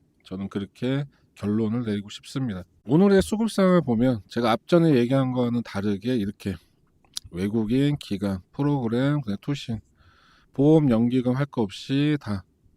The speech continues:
매도 포지션으로서 나아가는 흐름, 즉 매도가 좀 더 우위에 있었던 하루였습니다. 그렇기 때문에 주가의 방향이 아래로 쏠릴 수밖에 없었고요. 하지만 어제에 이어서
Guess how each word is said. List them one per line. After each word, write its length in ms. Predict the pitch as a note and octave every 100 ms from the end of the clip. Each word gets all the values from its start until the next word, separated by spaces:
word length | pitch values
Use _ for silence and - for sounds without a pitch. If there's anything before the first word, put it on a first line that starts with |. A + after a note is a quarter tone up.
| _ -
매도 200 | G2 A#2
포지션으로서 1080 | - - C#3+ - A2 G2+ - - C#3 D3 C#3 _ _
나아가는 400 | E2+ G2 G2+ G2+ G#2
흐름, 180 | B2 G2+ - - _ _ -
즉 280 | B2+ C#3 C#3 _ _ -
매도가 880 | F2 B2+ D3 E3 D#3 D#3 D#3 D#3 D3+ -
좀 280 | - C#3+ C#3+
더 140 | C#3 C#3
우위에 460 | G#2 A2+ B2 A#2+
있었던 600 | G#2 - - G2+ - B2
하루였습니다. 680 | C3 C#3 C#3 G#2+ - G#2 F#2
그렇기 280 | - G#2+ A2
때문에 300 | B2 B2 B2
주가의 400 | - A2 A#2 A2+
방향이 480 | F#2+ G2 G#2 G#2 D3+
아래로 400 | - G2+ G#2 A#2+
쏠릴 260 | - D3+ D#3
수밖에 340 | - B2 -
없었고요. 380 | F#2 F#2 - G#2
하지만 480 | C3 C3 C3+ D#3+ F3+ - _ _ -
어제에 400 | A#2 E3 F#3 F3+
이어서 480 | B2+ A#2+ A2+ B2+